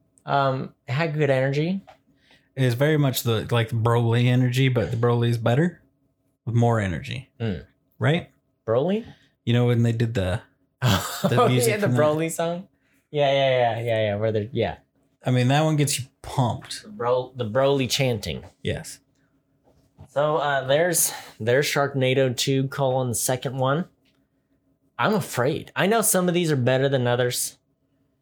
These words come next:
Speaker 1: I don't know. Is the slump happening?
Speaker 2: Well, I mean,
Speaker 1: Are
Speaker 2: the
Speaker 1: we
Speaker 2: core
Speaker 1: in the
Speaker 2: cast is
Speaker 1: slump?
Speaker 2: always the same. So really
Speaker 1: There are some characters in the first one I wish were in this one.
Speaker 2: Yeah, but they probably <laughs> died.
Speaker 1: I've heard, well, I think I've heard some podcasts about 'em, and I think some of 'em come back, some of the more fun characters.
Speaker 2: Yeah.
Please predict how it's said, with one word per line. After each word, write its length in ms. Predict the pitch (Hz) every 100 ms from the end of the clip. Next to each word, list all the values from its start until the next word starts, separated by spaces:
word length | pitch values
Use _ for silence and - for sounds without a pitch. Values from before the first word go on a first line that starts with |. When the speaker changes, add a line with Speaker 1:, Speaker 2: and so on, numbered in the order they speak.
| _
Speaker 1:
I 120 | 107
don't 160 | 113 117
know. 280 | 127 135 - - _
Is 220 | 107 101
the 100 | 101
slump 440 | 92 - 120 123 - - _ _ _ -
happening? 600 | 113 123 160 160 170 185 _ _
Speaker 2:
Well, 120 | 156
I 20 | 175
mean, 100 | 170
Speaker 1:
Are 40 |
Speaker 2:
the 60 | 117
Speaker 1:
we 80 |
Speaker 2:
core 180 | 117 139
Speaker 1:
in 60 | 139
the 60 |
Speaker 2:
cast 180 | 165 143
is 40 | 135
Speaker 1:
slump? 140 | 127
Speaker 2:
always 220 | 123 117
the 60 | 113
same. 400 | - 123 104 - - _ - -
So 200 | 147 147
really 340 | 165 208 175
Speaker 1:
There 100 | 135 185
are 120 | 226
some 160 | 240
characters 260 | 202 220 208
in 60 | 175
the 60 |
first 240 | - 196 165
one 80 |
I 80 | 123
wish 260 | 110 120 -
were 80 | 98
in 100 | 85
this 220 | 87 -
one. 180 | - - _ _
Speaker 2:
Yeah, 360 | 113 113 117 117 -
but 120 | 123
they 80 | 127
probably 220 | 143 120
<laughs> 160 | -
died. 440 | 165 156 139 147 - -
Speaker 1:
I've 200 | 160 147
heard, 520 | 180 233 214 147 127
well, 140 | 147 151
I 100 | 160
think 220 | 202 220
I've 160 | 180 123
heard 480 | 131 139 143 147 -
some 240 | 131 123
podcasts 520 | 123 123 127 131 -
about 260 | 127 127 131
'em, 180 | 127 131
and 100 | 104
I 60 |
think 280 | 98 123 107
some 200 | - 110
of 80 | 95
'em 100 | 95
come 220 | 92 85
back, 300 | 78 71 -
some 120 | 95
of 40 | 90
the 60 |
more 140 | 90 85
fun 220 | - 90
characters. 540 | - 92 90 95 92 -
Speaker 2:
Yeah. 320 | 120 107 107